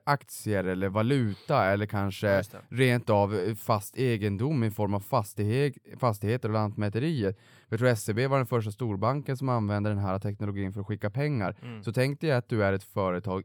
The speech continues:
Speaker 1: i Sverige som har verksamhet i Brasilien. Jag menar, det är rätt många av våra s-, bo-, svenska stora bolag som har global exponering, global verksamhet, inte minst verkstadsbolagen. Om de skulle behöva skicka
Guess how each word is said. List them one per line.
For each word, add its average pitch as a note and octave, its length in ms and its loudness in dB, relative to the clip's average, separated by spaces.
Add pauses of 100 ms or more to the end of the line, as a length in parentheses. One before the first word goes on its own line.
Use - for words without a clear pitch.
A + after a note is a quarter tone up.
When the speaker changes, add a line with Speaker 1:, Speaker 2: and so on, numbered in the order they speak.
Speaker 1:
i D#3+ 220 -4
Sverige F2+ 560 -2 (220)
som A2 220 -2
har C3+ 340 2
verksamhet G#2 840 0
i F#2 240 -4
Brasilien. F#2 720 -2
Jag G#2 120 -2
menar, G2 120 -2
det G2 100 -2
är G2+ 100 0
rätt G2+ 160 -2
många G2+ 240 -2
av F#2+ 60 -4
våra G#2 120 0
s-, G2+ 120 -8
bo-, G#2 180 -8 (180)
svenska G#2 300 -6
stora G2+ 260 0
bolag F#2+ 320 -2
som G2 120 -6
har F#2 280 0 (480)
global G2 420 4
exponering, F#2+ 540 -2
global F#2+ 320 -2
verksamhet, F#2 420 -2
inte F#2+ 200 -6
minst F#2+ 260 -4
verkstadsbolagen. F#2 840 -2 (200)
Om - 240 -6
de A2+ 140 2
skulle C3+ 160 -4
behöva A2+ 320 0
skicka G2 580 0